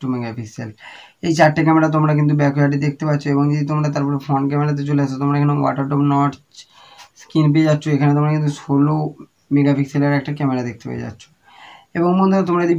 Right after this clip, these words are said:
ব্যাটারিতে চলে আসো, অনেকের কী হয় যে ব্যাটারির প্রবলেম হয়, তো বন্ধুরা তোমরা এখানে কিন্তু ব্যাটারি পেয়ে যাবে পাঁচ হাজার এমএএইচ এর একটা ব্যাটারি। এবারে যদি আমরা চলে আসি প্রসেসরের দিকে, তো বন্ধুরা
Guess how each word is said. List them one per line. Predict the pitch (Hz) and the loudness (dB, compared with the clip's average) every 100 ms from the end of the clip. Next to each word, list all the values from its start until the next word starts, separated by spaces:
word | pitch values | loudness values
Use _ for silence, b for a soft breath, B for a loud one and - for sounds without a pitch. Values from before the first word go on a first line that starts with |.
| 151 | 2
ব্যাটারিতে | 139 147 147 147 135 | 2 2 2 0 -2
চলে | 131 127 | -2 -4
আসো, | 123 131 | -4 -2
অনেকের | 143 143 139 | 0 0 -2
কী | 143 147 | -2 0
হয় | 143 | 0
যে | 143 131 | -2 -4
ব্যাটারির | 127 131 131 131 131 | -6 -6 -6 -8 -8
প্রবলেম | 123 120 120 110 | -8 -6 -6 -8
হয়, | 110 107 _ b b b - | -8 -12 _ b b b -6
তো | 147 | 0
বন্ধুরা | 165 170 | 0 2
তোমরা | 165 165 | 0 2
এখানে | 165 160 | 2 2
কিন্তু | 160 156 | 2 2
ব্যাটারি | 139 131 143 147 | 0 0 0 0
পেয়ে | 151 147 | 0 0
যাবে | 143 147 143 | 0 -2 -4
পাঁচ | 123 120 139 | -4 -4 -4
হাজার | 131 139 139 131 | -2 0 -2 -2
এমএএইচ | 135 131 131 135 | 0 0 -2 -4
এর | 127 | -4
একটা | 127 131 | -6 -4
ব্যাটারি। | 139 143 156 143 - | -2 0 0 -2 -6
এবারে | 175 185 | -16 -10
যদি | 190 | -8
আমরা | 180 175 | -6 -6
চলে | 170 156 | -8 -8
আসি | 160 156 | -8 -8
প্রসেসরের | 135 120 147 160 143 | -10 -8 -6 -4 -4
দিকে, | 135 127 | -4 -6
তো | 151 | -4
বন্ধুরা | 170 190 | -4 -2